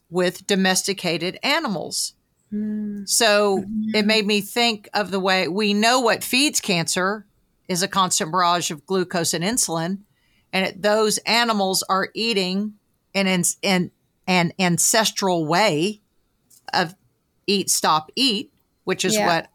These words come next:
Speaker 1: I, I try to encourage people to do because it mitigates, well, we know high insulin.
Speaker 2: Yeah.
Speaker 1: Like I said, insulin's a smoking gun. Just so
Speaker 2: Yeah.
Speaker 1: it's, it's really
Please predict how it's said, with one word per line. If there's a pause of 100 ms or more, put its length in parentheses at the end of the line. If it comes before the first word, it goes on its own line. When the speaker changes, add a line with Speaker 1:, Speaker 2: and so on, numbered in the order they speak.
(140)
Speaker 1:
I,
I
try
to
encourage
people
to
do (400)
because
it
mitigates, (420)
well,
we
know
high
insulin. (600)
Speaker 2:
Yeah. (400)
Speaker 1:
Like
I
said,
insulin's
a
smoking
gun. (340)
Just
so
Speaker 2:
Yeah.
Speaker 1:
it's,
it's
really